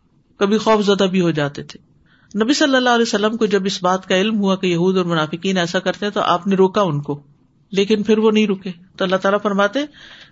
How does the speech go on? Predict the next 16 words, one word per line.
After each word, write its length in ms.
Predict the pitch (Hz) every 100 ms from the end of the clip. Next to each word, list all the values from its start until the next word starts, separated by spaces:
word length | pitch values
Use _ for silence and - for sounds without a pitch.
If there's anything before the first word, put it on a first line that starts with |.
| _
انہیں 240 | - 220 254
روکا 420 | 185 196 202 285
گیا 220 | 277 294
تھا 140 | 302 302
لیکن 280 | 285 277
پھر 180 | - 220
وہ 180 | 240 262
وہی 180 | 240 247
کچھ 240 | 262 -
کر 140 | 226 226
رہے 80 |
ہیں 60 | 233
جس 220 | 214 214
سے 80 | 220
روکا 280 | 214 202 214
گیا۔ 160 | 226